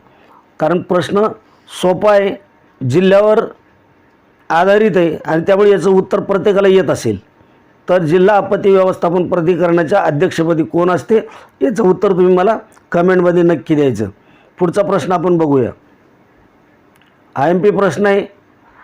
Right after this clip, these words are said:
आईला भेटण्यास अगर बापाला प्रसन्न करण्यास ज्याप्रमाणे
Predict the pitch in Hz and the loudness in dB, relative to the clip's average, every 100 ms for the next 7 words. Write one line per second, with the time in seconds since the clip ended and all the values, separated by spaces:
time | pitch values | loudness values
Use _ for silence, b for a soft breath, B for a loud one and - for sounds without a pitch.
0 | B B B 143 175 202 220 208 202 208 | B B B 0 2 2 2 0 0 -2
1 | 196 196 196 180 185 180 208 208 196 156 | 0 0 0 2 0 0 0 0 -2 0
2 | 202 196 185 175 151 - - B B B | -2 0 0 0 0 -4 -14 B B B
3 | 120 123 190 202 208 208 202 | -4 0 2 2 0 0 0